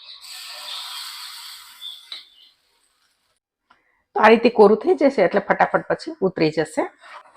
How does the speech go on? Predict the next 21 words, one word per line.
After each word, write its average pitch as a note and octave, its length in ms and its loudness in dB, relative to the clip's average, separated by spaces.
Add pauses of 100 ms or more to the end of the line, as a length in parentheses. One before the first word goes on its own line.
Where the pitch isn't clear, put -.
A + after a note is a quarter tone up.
(4000)
તો B3+ 100 8
આમાંથી C4+ 300 8
આવા C4 200 12
ત્રણ G#3+ 300 8
ઉતરવાના F3+ 560 4
છે E4+ 100 -2 (680)
એક F#3+ 140 -6
કપમાંથી. F3+ 580 0 (760)
તો C4+ 120 6
બાકીનું G3+ 340 6
આપણે A#3+ 260 0
ઉતારી D#3 340 -2
લઈએ. - 180 -8 (1040)
તો D4 160 8
તમે C#4 240 12
વેઇટ A#3+ 240 10
લોસમાં A3+ 420 6 (120)
પેટ G#3 180 6
ભરીને F#3 380 4
ખાઈ D#4+ 220 8
શકો A3 240 6